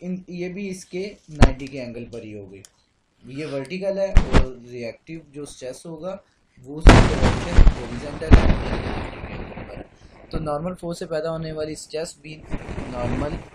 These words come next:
stress कहलाएगी। इसी तरह अगली force को देखते हैं। अगली ही है axial force। किसी axial force जैसा कि नाम से represent कर रहा है, ऐसी force जो कि body के किसी axis के along है, ए-,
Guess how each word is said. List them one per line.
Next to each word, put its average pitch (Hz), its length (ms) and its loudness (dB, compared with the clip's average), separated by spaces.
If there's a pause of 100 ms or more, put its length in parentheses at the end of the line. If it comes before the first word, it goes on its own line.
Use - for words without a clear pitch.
stress - 400 -8
कहलाएगी। 101 520 -12
इसी 180 180 -12
तरह 185 220 -6
अगली 135 380 -10
force 165 280 -12
को 175 120 -10
देखते 143 340 -10
हैं। 165 140 -12 (960)
अगली 147 260 -4
ही 190 160 -2
है 196 160 0 (120)
axial 143 380 0
force। 120 420 -6
किसी 180 240 -6 (460)
axial 170 440 -2
force 180 240 -6
जैसा 151 200 -6
कि 131 80 -2
नाम 127 260 -10
से 175 140 -8
represent 170 440 -8
कर 156 180 -4
रहा 160 80 2
है, 147 60 4
ऐसी 175 180 -4
force 170 360 -10
जो 143 140 -6
कि 170 200 -8 (420)
body 147 760 -2
के 175 440 -2 (380)
किसी 180 360 -8 (240)
axis 175 440 -4
के - 200 -6 (100)
along 127 460 0
है, 104 280 -8 (120)
ए-, 127 180 -4